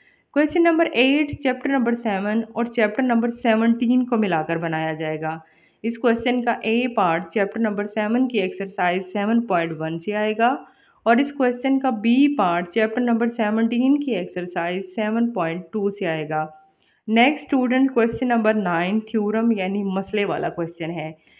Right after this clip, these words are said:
ये question आपने लाजमी attempt करना होता है। ये question eight marks पर मुश्तमिल होता है। Students, chapter number twelve और chapter number sixteen को आपने theorem के लिए तैयार करना है।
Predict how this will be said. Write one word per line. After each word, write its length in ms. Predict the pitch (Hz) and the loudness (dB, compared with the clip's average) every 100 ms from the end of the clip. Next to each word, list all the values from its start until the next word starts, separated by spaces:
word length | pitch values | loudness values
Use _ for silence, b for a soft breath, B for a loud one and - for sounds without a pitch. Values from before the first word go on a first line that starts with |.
| b - | b -4
ये 80 | 220 | 0
question 400 | 208 190 233 220 | 0 0 0 2
आपने 260 | 170 170 185 | 2 0 -2
लाजमी 480 | 160 156 160 214 | 0 0 0 2
attempt 360 | 254 240 247 240 | 4 4 2 2
करना 220 | 247 240 | 0 2
होता 320 | 247 247 247 | 0 0 2
है। 240 | 247 247 254 B B B - | 2 2 -4 B B B 0
ये 120 | 302 | 2
question 460 | 294 294 285 311 294 | 2 2 2 -2 0
eight 220 | 214 233 226 | 2 2 2
marks 320 | 202 175 - | 0 -2 -4
पर 120 | 202 | -2
मुश्तमिल 440 | 208 180 - 185 175 | -2 -2 -6 -6 -4
होता 260 | 165 170 | -4 -2
है। 200 | 165 165 165 | -2 -2 -6
Students, 640 | 165 _ _ 226 226 226 | -10 _ _ 0 0 2
chapter 260 | 240 233 294 | 2 4 2
number 220 | 269 233 | 4 2
twelve 480 | 226 208 202 233 233 | 2 2 4 2 0
और 100 | 247 240 | -4 -2
chapter 360 | 247 220 220 | 0 0 2
number 260 | 277 240 233 | 0 2 0
sixteen 600 | 233 226 - 233 240 262 | -2 -6 -4 0 2 2
को 120 | 254 196 | 2 2
आपने 360 | 165 170 190 | 2 0 -6
theorem 400 | 190 214 214 240 | -4 -2 0 0
के 120 | 240 190 | -2 -4
लिए 160 | 165 | -4
तैयार 300 | 165 185 156 | -4 -2 -2
करना 260 | 156 156 160 | -4 -6 -4
है। 260 | 165 165 | -2 -4